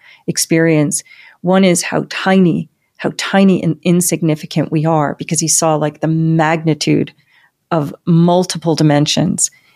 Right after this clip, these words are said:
but how significant our own work is, how significant when we make a change, how it truly affects the whole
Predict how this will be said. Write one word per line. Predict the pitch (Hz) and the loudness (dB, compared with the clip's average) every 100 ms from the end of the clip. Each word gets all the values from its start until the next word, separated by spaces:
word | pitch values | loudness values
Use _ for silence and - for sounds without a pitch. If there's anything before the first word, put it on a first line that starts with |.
| _ _ _ _ _ _ _ _ _ _ _ _ - | _ _ _ _ _ _ _ _ _ _ _ _ -4
but | 185 | 0
how | 131 | 2
significant | 175 - 160 165 180 - - 165 147 - | 0 0 2 2 2 0 -4 0 -2 -2
our | 170 156 - | -4 -2 0
own | 160 160 | 2 4
work | 151 147 147 | 2 0 0
is, | 151 147 165 - - - _ _ _ _ _ _ _ _ | 0 0 -2 -6 -8 -12 _ _ _ _ _ _ _ _
how | - 185 | -4 0
significant | - 160 185 202 190 - 165 | 0 2 2 2 -2 -4 -2
when | 170 160 160 | 0 0 0
we | 175 | 2
make | 180 175 165 | 2 0 -2
a | |
change, | 160 - 185 175 160 | -4 -4 -2 -2 -2
how | 165 | -2
it | 151 | -4
truly | - - - 190 185 170 156 | -6 -6 0 2 2 2 0
affects | 151 - 156 - - | -2 -2 -4 -2 -4
the | - | -4
whole | 151 - 147 147 - | -6 -2 -2 -2 -6